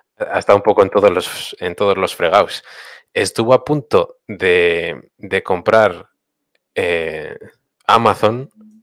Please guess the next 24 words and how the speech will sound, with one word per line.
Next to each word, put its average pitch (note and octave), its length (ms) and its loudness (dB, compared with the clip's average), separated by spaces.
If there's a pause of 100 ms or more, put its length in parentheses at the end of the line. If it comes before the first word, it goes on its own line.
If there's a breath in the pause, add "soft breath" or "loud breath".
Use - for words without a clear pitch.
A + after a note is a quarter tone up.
(120)
un, F2 920 -12
no F2+ 80 -8
sé G2+ 100 -6
si F2+ 120 -6
fue F2+ 180 0
un, F2 260 -6
un F2+ 140 -12
tercio F2+ 320 -4
de F2+ 80 0
Amazon, F#2 580 -4
sí, F#2+ 260 0
el F2+ 140 -2
treinta F#2+ 240 -2
y F#2 40 -8
tres B2 180 0
por B2 140 2
ciento A2+ 280 2
de G#2 100 4
Amazon C3 500 -2
por F#2 200 2
cien G2+ 220 -2
millones G2 340 0
de F2+ 80 0
dólares. E2+ 560 0